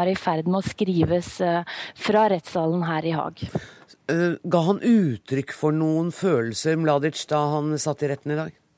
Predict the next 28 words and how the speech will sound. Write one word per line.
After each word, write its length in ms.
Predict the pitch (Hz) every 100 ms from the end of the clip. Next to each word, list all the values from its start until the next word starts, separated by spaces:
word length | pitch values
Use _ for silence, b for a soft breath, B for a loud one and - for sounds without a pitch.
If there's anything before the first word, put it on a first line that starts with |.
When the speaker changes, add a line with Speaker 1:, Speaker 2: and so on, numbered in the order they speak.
| _ _ _ _ B B B B 269
Speaker 1:
Ikke 160 | - 330
annet 300 | 233 220 233
enn 160 | 240
trass 500 | - 220 226 - -
og 260 | - 226 226
arroganse. 680 | 226 233 220 185 185 - -
Han, 540 | 294 233 240 247 247
eh, 160 | 247 220
fremstår 540 | - 208 190 240 247
jo 40 | 254
som 240 | - 247 B B B
litt 200 | 262 -
mer 140 | 233
skrøpelig, 680 | 233 - 247 220 180 214 220
litt 260 | 233 233 220
mer 120 | 214
grå 560 | 202 220 208 202 226
enn 160 | 220 208
den 220 | 208 208
brutale 840 | 220 226 - 202 175 165 180 208 B B B 175
generalen 960 | 190 226 220 196 170 180 208 214 196
vi 160 | 196 196
var 260 | 202 196
vant 140 | 175 -
til 160 | 202
å 100 | 208
se. 320 | - 254 294 - B B B
Men 400 | 220 226 240 247